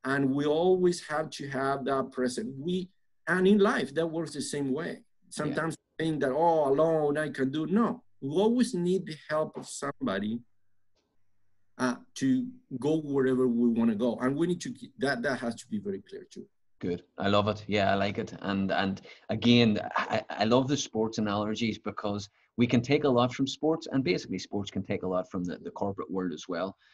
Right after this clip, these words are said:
Speaker 2: But I really think that, the, I mean, they're, they're my two loves: sport, obviously, and, and the corporate world. So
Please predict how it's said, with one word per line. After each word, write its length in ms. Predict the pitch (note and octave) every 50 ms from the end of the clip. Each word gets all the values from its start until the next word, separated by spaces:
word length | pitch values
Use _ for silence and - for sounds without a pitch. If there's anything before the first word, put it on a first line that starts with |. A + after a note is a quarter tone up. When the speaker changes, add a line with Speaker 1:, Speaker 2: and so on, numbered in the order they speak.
| _ _ _ _
Speaker 2:
But 120 | G#2 G#2
I 40 | G#2
really 320 | G2+ G#2+ A#2+ A#2+ A#2 A2
think 280 | A2 - - G#2 G2+ G2+
that, 140 | G#2+ F#2+ G2+
the, 100 | G#2 F#2+
I 40 | -
mean, 240 | F2 F#2+ G2 G2 G#2
they're, 120 | G#2+ G#2 -
they're 120 | G#2+ A2
my 180 | A2+ A#2+ A#2+ A#2+
two 180 | A#2+ - A2+ G2+
loves: 420 | G2+ G2 G2+ G2+ G2+ G2+ - - - _ - -
sport, 380 | - - - - G#2 G#2 G2 G#2+
obviously, 500 | G2+ G2 G2 G2+ G2+ - G2+ G2 F#2+ - -
and, 340 | F#2 F#2 F#2 F#2 F#2 F#2+ - _ -
and 120 | F#2 F2+
the 60 | -
corporate 420 | - - G2 F#2+ F#2 - - - -
world. 280 | F2+ F#2 F2+ F#2 F#2
So 260 | - - G2 F2+ F2+